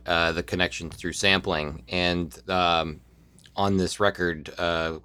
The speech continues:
I think it's either a co-producer or associate producer credit, uh, Brenda Dash. She didn't seem to do much. It seems like, you know, this was the first album that she worked with, uh,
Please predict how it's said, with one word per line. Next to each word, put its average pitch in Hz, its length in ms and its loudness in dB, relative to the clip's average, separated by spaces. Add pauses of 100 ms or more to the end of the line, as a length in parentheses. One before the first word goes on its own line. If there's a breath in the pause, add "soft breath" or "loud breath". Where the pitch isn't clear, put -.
I 82 120 -4
think 104 260 -2
it's 98 140 -6
either 90 200 0
a - 60 -2
co-producer 90 640 0
or 76 120 0
associate 85 480 -4
producer 76 360 -6
credit, 78 460 -6
uh, 73 160 -2
Brenda 90 360 0
Dash. 80 640 -2 (500 loud breath)
She 95 140 -8 (160)
didn't - 400 0
seem 156 240 0
to 131 60 2
do 120 260 2
much. 117 280 6
It 95 100 -8
seems 120 240 2
like, 117 300 2
you 92 120 0
know, 92 60 4
this 95 240 -2
was 113 160 -2
the - 120 -2
first 98 300 2
album 87 580 2
that 78 200 0
she - 140 -4
worked 131 340 0 (140)
with, - 380 -4
uh, 76 420 2